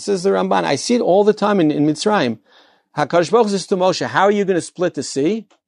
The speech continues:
Kach et hamateh, and, and, and, and cast it out across the water." It's all with the mateh. Why would he have set Moshe up to sin? It's a good question.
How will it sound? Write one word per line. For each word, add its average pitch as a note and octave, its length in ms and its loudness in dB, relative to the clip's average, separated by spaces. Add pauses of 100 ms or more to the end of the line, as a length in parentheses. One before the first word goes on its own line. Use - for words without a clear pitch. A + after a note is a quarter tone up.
(320)
Kach G3+ 280 0
et A3+ 140 2
hamateh, G3+ 600 0 (340)
and, C#3+ 240 0
and, C3 280 0
and, C3 400 -2
and B2+ 420 -4
cast F3+ 340 0
it F#3 120 -2
out F3+ 160 4
across D#3+ 320 -2
the D#3 100 -6
water." C3+ 400 -4 (760)
It's F3 180 2
all B3 220 6
with D4 100 0
the - 80 -4
mateh. C3 400 -2
Why D#3+ 220 4
would A#3 100 2
he A#3 60 -2
have F#3+ 100 -2
set G3+ 300 -6
Moshe F3 360 -6
up F#3 220 -4
to - 120 -10
sin? D#3+ 420 -10
It's - 160 -6
a F3+ 40 -2
good G#3 200 -2
question. - 460 -4